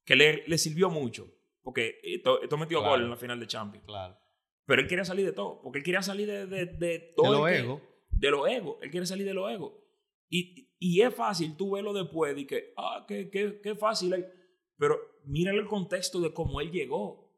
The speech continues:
Speaker 2: Claro.
Speaker 1: Cuando él llegó era un equipo que no, que no era gan-, que no estaba ganando,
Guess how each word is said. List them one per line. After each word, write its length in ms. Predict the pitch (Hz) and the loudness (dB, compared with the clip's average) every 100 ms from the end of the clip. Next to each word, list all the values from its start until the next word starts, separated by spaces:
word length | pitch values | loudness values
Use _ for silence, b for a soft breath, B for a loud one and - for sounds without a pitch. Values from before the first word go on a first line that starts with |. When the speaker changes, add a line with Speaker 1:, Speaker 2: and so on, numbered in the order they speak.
| _ | _
Speaker 2:
Claro. 380 | 143 147 107 113 | 4 6 4 0
Speaker 1:
Cuando 180 | 147 | 0
él 80 | 185 | 2
llegó 340 | 262 262 202 180 | 0 0 2 4
era 120 | 196 | 4
un 80 | 226 | 2
equipo 640 | 220 214 202 135 147 - | 0 0 0 0 -2 -2
que 160 | 160 160 | -6 -4
no, 340 | 156 196 196 | -2 -4 -4
que 160 | 175 165 | -8 -2
no 140 | 165 | 0
era 140 | 220 226 | 0 0
gan-, 200 | 233 208 | -6 -2
que 120 | 165 | 0
no 160 | 170 208 | 0 -2
estaba 300 | 202 226 220 | -6 -8 -6
ganando, 640 | 220 202 160 143 151 | -2 2 2 0 -8